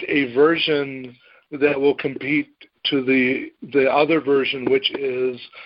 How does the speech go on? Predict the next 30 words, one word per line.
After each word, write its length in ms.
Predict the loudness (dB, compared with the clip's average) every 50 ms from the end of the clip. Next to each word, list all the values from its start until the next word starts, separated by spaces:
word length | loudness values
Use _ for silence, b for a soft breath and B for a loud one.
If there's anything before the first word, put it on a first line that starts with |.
| B B
you 100 | -2 -2
know, 120 | 0 0
and 100 | 0 0
I, 160 | 0 -2 -2 -4 -8 -6 -4
I, 160 | -4 -4 -4 -6 _ B B B B B B B -2
I 100 | -2 -2 -2 -6 0
still 200 | 4 4 4 4
remember 880 | 2 0 0 0 -2 0 0 2 4 6 6 6 6 4 2 -2 -6 b b b b b b b b _ _ _ _ _ _ _ _ _ _
hearing 500 | -14 -8 -2 0 2 4 4 4 2 0
this 100 | -4 -4 -2 0
guy 180 | 0 0 0
testify 1000 | 0 2 2 2 2 2 2 0 0 2 2 2 4 4 4 4 4 4 2 2 0 B B B B B B B B B B _ _ _ _ _ _ _ _ _ 0
at 180 | 2 4 4 4
a 200 | 4 2 0 -2 -6
committee 440 | -10 -4 0 2 2 4 4 4 4
of 80 | 4
the 100 | 4 2
Michigan 400 | 2 2 0 0 -2 -2 -4 -6
House. 480 | -4 -2 0 2 2 4 2 2 0 -2 -8 -16 -20 -20 _ b b b b b b b
He 160 | -4 -2 0
was 200 | 2 2 2 0 -2 0 2
brought 300 | 4 6 6 4 4 4
in 280 | 4 2 2 0 -2
by 180 | -2 0 0 2
the 120 | 2 2
Republicans 760 | 0 0 0 0 0 0 0 0 -4 -4 -4 -6 -6 -8 -12 -14 _ -6 -2 0
to 360 | 2 2 4 2 2 0 -2 -6 -2 0
say 300 | 2 4 4 2 2 0
just 320 | 0 2 2 2 0 -2 -4 -2
this: 260 | 0 2 2 0 -2